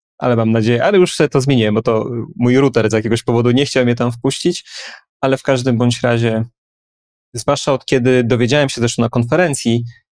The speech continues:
że na atlas E T F są, em, zarówno amerykańskie, jak i europejskie E T F-y, to pamiętam, że jak siedziałem i to padło ze sceny, to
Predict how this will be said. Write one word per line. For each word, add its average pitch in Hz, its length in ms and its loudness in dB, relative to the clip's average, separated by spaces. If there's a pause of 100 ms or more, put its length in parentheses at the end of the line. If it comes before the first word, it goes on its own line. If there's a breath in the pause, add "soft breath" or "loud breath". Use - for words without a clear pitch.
(240)
że 110 380 -2
na 113 180 -2
atlas 113 340 -2
E 113 40 -4
T 113 220 0
F - 180 -6 (100)
są, 110 560 -4
em, 107 520 -6 (480)
zarówno 120 460 0
amerykańskie, 113 640 -2
jak 107 200 -2
i 117 40 0
europejskie 113 640 0
E 104 40 -4
T 107 200 -2
F-y, 139 300 -2 (1120)
to 120 120 -2
pamiętam, 123 440 0
że 110 120 0
jak 110 160 -2
siedziałem 117 520 0
i 107 200 0 (720)
to - 100 -20
padło 123 260 2
ze 110 120 0
sceny, 160 440 2
to 117 160 0